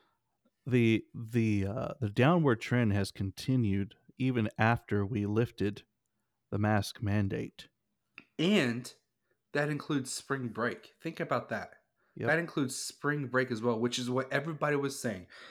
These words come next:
Speaker 2: All the doom and gloom people were saying, "Just wait till spring break and Saint Patty's Day when you're all gonna die 'cause you're not wearing your masks." And look at us. Not all of us are dead, so.
Speaker 1: Well, here we are, you know,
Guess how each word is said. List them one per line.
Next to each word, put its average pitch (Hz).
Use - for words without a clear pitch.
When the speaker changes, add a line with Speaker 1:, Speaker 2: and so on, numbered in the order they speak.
Speaker 2:
All 135
the 135
doom 143
and 165
gloom 127
people 120
were 110
saying, 104
"Just 110
wait 98
till 127
spring 143
break 160
and 107
Saint 123
Patty's 139
Day 104
when 120
you're 117
all 127
gonna 151
die 120
'cause 107
you're 110
not 110
wearing 113
your 123
masks." -
And 123
look 127
at 101
us. -
Not 117
all 113
of 117
us -
are 135
dead, 95
so. 92
Speaker 1:
Well, 110
here 117
we 117
are, 110
you 110
know, 113